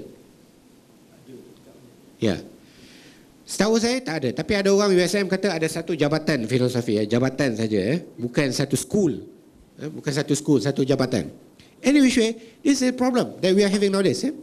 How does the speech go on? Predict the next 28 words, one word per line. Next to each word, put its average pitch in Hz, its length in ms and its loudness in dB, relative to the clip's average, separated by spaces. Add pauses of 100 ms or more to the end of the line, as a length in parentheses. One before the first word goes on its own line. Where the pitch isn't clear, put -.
(1200)
Tutup. 196 420 0 (240)
U 165 160 0
S - 80 0
M 220 80 2
pun 202 160 2
tutup. 175 320 2
Ha, 101 160 0
U 151 80 4
S 196 160 2
M 220 80 0
pun 190 160 0
dah 160 80 2
tutup. 147 320 -2 (2000)
Ya, 254 320 2
nineteen? 247 480 -4 (1040)
Nineteen 214 320 0
eighty-four. 190 560 -2
Okey, 98 320 -2 (160)
right. 147 240 0 (800)
Even 190 480 2
di 202 160 4
U 202 80 6
S 220 160 0
M, 208 160 -2
satu-satunya 202 640 -2
tempat 202 360 -2
yang 185 200 0
ada 202 140 0